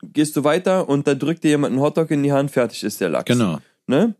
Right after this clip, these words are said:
Speaker 1: Der Lachs.
Speaker 2: Ich hatte da
Speaker 1: Und
Speaker 2: auch kein Problembewusstsein, das jetzt noch zu optimieren.
Speaker 1: Ja, aber jetzt haben die das richtig verschlimmbessert, ne? Jetzt kannst du an deinem Terminal,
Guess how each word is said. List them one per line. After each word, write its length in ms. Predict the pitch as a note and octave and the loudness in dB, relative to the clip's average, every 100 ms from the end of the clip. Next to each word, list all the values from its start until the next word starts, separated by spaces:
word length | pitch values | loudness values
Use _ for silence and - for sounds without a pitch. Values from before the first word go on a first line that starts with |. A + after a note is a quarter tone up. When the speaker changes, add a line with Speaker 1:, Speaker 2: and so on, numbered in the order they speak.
| - | -8
Speaker 1:
Der 160 | - F#2 | -2 0
Lachs. 220 | E2+ - | 0 -2
Speaker 2:
Ich 100 | - | -2
hatte 180 | B2 A#2+ | -2 0
da 120 | B2 | 2
Speaker 1:
Und 140 | D#3+ D#3+ | 2 0
Speaker 2:
auch 20 | |
kein 240 | C#3 C3+ | -2 -4
Problembewusstsein, 960 | - B2+ A2+ C3 B2+ A2+ A#2+ - A2 A2 | -2 -2 0 0 0 0 -2 -2 -2 0
das 200 | G#2 - | -2 -4
jetzt 160 | A2+ | -6
noch 120 | A#2+ F#2 | -6 -6
zu 180 | - | -6
optimieren. 600 | G2 - - G#2+ A2 F2+ - D3+ | -6 -6 0 2 2 0 0 2
Speaker 1:
Ja, 300 | D3 D3+ B2+ | 2 2 -2
aber 160 | C3 | 0
jetzt 260 | C#3 D3+ - | 0 0 -2
haben 180 | D#3 D#3 | -2 0
die 60 | |
das 280 | C#3 C3 - | -2 -2 -2
richtig 340 | D3 D3 B2 - | -4 -2 -6 -4
verschlimmbessert, 800 | C3 - B2 A2+ G#2+ - G2+ A#2+ | -2 2 2 2 0 -2 -2 0
ne? 180 | D3 E3 _ - | -2 -4 _ -4
Jetzt 160 | C3 - | -2 0
kannst 260 | D#3+ E3 | -2 0
du 100 | E3 | 0
an 160 | C3 C3+ | 2 2
deinem 280 | B2+ B2 - | 2 0 0
Terminal, 640 | D#3+ E3 F3+ C3+ B2+ | 0 0 0 0 0